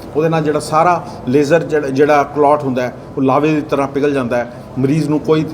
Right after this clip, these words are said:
ਮਤਲਬ ਸਾਡੀ ਲੈਬ ਦੇ ਵਿੱਚ ਇੱਕ ਜਿਹੜੀ ਕਿ ਹਾਰਟ ਅਟੈਕ ਦਾ ਮਰੀਜ਼ ਜਿਹੜਾ ਕਿ ਤੜਪਦਾ ਹੈ ਔਰ ਸਭ ਡਾਕਟਰ ਵੀ ਡਰਦੇ ਨੇ, ਡਰਦੇ ਨੇ ਵੀ ਪਤਾ ਨਹੀਂ ਕੀ ਨਤੀਜਾ ਨਿਕਲੇਗਾ, ਪਰ ਸਾਡੇ ਸ-,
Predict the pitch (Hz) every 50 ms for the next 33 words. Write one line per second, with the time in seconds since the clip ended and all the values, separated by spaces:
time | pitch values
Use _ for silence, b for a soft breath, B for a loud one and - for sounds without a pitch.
0 | - B B B B - - 165 170 214 202 - - 160 165 170 190 214 214 196
1 | 165 160 160 170 180 175 175 190 175 156 156 160 156 - - B B B B B
2 | - - - 180 175 170 170 - 185 185 185 185 175 170 - - - 160 147 127
3 | 160 165 175 180 170 175 180 175 175 175 170 165 165 165 - - - 127 147 156
4 | 151 - - 170 170 170 165 - 165 156 160 160 151 143 143 156 160 165 160 151
5 | 147 139 123 139 151 160 160 160 170 165 160 160 156 147 165 160 175 165 170 160
6 | 156 151 147 147 143 - B B B B B 143 151 156 151 - - 160 147 113
7 | 175 170 - - 127 117 139 143 - - - 170 175 175 151 156 139 131 156 156
8 | 147 151 151 156 139 123 123 147 143 135 131 147 143 143 143 143 135 143 139 135
9 | 135 135 139 147 151 156 135 - 151 151 143 143 131 131 135 127 131 147 139 131
10 | 131 135 135 131 127 131 135 B B B B B B B 160 160 156 - 151 156
11 | 170 185 180 160 -